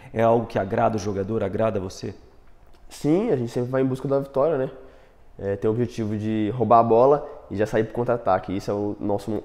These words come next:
Speaker 2: o nosso forte, né? A gente tem um contra-ataque muito rápido, uma saída muito boa. Consigo jogar bem, é, na beirada, de meia também. É, duas funções que eu já sempre, sempre fiz ali. Isso é bom, né?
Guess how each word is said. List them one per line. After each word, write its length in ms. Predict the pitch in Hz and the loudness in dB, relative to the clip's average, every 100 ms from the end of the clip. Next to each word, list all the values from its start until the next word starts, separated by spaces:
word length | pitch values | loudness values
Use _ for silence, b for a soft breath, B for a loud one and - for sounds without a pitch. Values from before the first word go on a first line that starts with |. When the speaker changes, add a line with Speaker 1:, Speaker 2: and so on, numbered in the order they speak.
| - | -6
Speaker 2:
o 40 | |
nosso 220 | 98 104 | -4 -4
forte, 400 | - 107 85 - | -4 -2 -2 -4
né? 80 | 82 - B B | -10 -10 B B
A 60 | - | -10
gente 120 | 92 | -8
tem 80 | 101 | -8
um 40 | |
contra-ataque 340 | 101 87 104 107 | -8 -4 -4 -4
muito 220 | 107 120 | -10 -6
rápido, 300 | 120 98 - | -2 -2 -2
uma 100 | 92 | -6
saída 280 | - 95 101 | -4 -4 -2
muito 240 | 104 117 | -4 -4
boa. 380 | 98 92 104 98 B B - | -4 -2 -2 -4 B B -16
Consigo 300 | 113 - 117 | -12 -6 -4
jogar 220 | 117 107 | -2 -2
bem, 340 | 110 110 110 107 - 95 | 0 -2 -4 -8 -14 -12
é, 400 | 92 90 87 82 | -10 -8 -10 -12
na 100 | - | -8
beirada, 680 | 104 98 95 123 131 110 117 - - | -4 0 2 2 2 -2 -6 -12 -10
de 100 | 101 | -6
meia 260 | 95 110 | -2 0
também. 460 | 110 101 95 107 120 - B B B B | 0 -4 -2 -2 -4 -8 B B B B
É, 400 | 85 92 87 - - | -8 -6 -6 -8 -10
duas 260 | - 123 120 | -4 -2 -2
funções 400 | 117 - 110 110 | -6 -4 -4 -2
que 80 | |
eu 80 | 107 | -2
já 160 | 104 101 | -2 -2
sempre, 240 | 107 104 - | -6 -8 -12
sempre 280 | - 113 120 | -8 -6 -6
fiz 220 | - 113 | -4 -2
ali. 300 | 107 107 135 B B - | 0 -2 -4 B B -6
Isso 200 | - 185 | 0 2
é 40 | |
bom, 280 | 170 180 175 | 4 4 2
né? 160 | 175 | -2